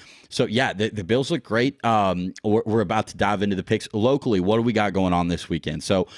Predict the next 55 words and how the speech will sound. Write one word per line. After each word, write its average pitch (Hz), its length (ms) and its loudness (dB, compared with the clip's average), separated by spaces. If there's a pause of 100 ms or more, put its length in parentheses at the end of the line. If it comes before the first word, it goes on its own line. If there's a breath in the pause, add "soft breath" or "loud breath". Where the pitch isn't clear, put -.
(240 loud breath)
the 101 280 0
Cards 131 400 0
are 113 80 2
a 98 40 -2
fourteen 110 440 0
and 101 40 4
a 92 60 2
half 95 260 -2
point 98 240 -6
favorite 92 420 -2
against 85 280 -6
the 82 60 -6
South 85 280 -2
Florida 87 240 2
Bulls. 78 580 -2 (440 loud breath)
Uh, 95 240 0
South 123 340 -2
Florida 127 400 2 (320)
lost 98 340 0
seventy 117 580 0
to 110 100 4
nothing 95 420 0
week 90 240 0
one 92 220 2
against 85 240 -4
B 101 100 0
Y 87 200 2
U. 85 140 0
There 80 120 -2
were 80 80 -6
four 107 360 0
weather 98 360 2
delays. 82 600 0 (500 loud breath)
Uh, 90 440 0 (180)
at 127 260 -4
South 160 300 -2
Florida 120 220 2
is 85 80 -2
a 90 60 0
home 131 340 2
game. 85 160 0
They 87 60 0
lost 85 200 -2
seventy 92 240 0
nothing. 82 260 -6
So, 98 200 0
okay, 104 300 0
are 98 120 2
they 95 80 0
the 95 100 0
worst 95 220 -2
team 101 140 -2
in 95 40 -2
the 92 60 -2
country? - 320 -6